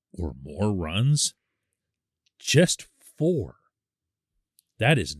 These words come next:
not to suggest that they were some really good pitching team.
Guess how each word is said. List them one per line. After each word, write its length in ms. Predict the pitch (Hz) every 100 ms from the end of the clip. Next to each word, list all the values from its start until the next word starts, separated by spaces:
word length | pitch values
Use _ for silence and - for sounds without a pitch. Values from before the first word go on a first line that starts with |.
| 78
not 340 | 92 143 131 _
to 100 | 101
suggest 640 | - 73 80 82 117 - _ _ _ _ _ _ -
that 80 | -
they 120 | 82
were 140 | 76
some 280 | - 87 78 - _ -
really 260 | 101 78
good 240 | 76 107 - _
pitching 360 | - 143 90 80
team. 380 | - 151 -